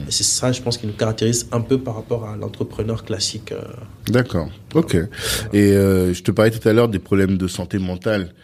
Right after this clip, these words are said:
Speaker 2: des entrepreneurs, li-, liés à cette charge qu'on pèse, par, à, à toutes les obligations et même à tous les espoirs qui portent sur nous. Là, tu vois, t'as une
Speaker 1: Ouais.
Speaker 2: centaine de personnes qui,
Speaker 1: Ah,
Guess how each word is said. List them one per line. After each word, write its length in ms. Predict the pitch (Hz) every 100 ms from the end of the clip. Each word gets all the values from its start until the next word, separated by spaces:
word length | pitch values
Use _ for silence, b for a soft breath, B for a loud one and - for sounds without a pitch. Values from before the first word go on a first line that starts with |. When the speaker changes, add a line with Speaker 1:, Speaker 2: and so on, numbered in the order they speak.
| b b
Speaker 2:
des 480 | - 98 95 92 87
entrepreneurs, 680 | 90 107 92 101 101 120 131 B B B B
li-, 240 | 107 104 101
liés 180 | 101
à 80 | 101
cette 220 | 92 98 -
charge 460 | - 131 117 107
qu'on 180 | - 107
pèse, 480 | 104 127 123 123 117
par, 180 | - 104
à, 280 | 95 98 92 92 B B B
à 60 | 90
toutes 220 | 127 120
les 220 | 120 107
obligations 560 | 131 135 135 135 165 151
et 40 |
même 220 | 135 135
à 160 | 113 104
tous 160 | -
les 200 | 139 113 113
espoirs 540 | - 208 180 117 -
qui 100 | -
portent 300 | 117 156 127
sur 280 | - 143 131
nous. 280 | 147 214 202
Là, 140 | 139
tu 100 | 120
vois, 100 | - 131
t'as 100 | 104
une 60 |
Speaker 1:
Ouais. 40 | 101
Speaker 2:
centaine 260 | 120 131 123
de 60 |
personnes 400 | 117 117 117 143
qui, 280 | 123 135 135
Speaker 1:
Ah, 40 | -